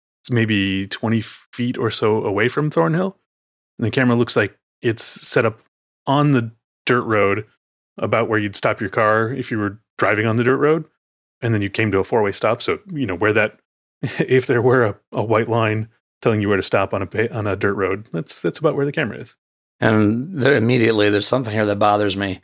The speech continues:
Speaker 2: It's that white sign that we've noticed before, you know, from the crane shot. It,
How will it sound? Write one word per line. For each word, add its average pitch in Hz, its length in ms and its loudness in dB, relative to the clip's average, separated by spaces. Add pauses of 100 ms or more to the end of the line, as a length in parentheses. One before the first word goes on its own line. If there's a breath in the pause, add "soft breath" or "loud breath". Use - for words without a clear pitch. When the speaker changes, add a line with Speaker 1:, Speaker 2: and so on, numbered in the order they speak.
(400 loud breath)
Speaker 2:
It's 107 180 0
that 107 160 4
white 113 240 2
sign 104 420 0
that 104 120 2
we've 95 180 0
noticed 104 320 0
before, 101 640 0
you - 160 -10
know, 92 80 -4
from 101 160 -2
the 95 80 -2
crane 110 280 -2
shot. 95 380 -4 (460 soft breath)
It, 117 160 0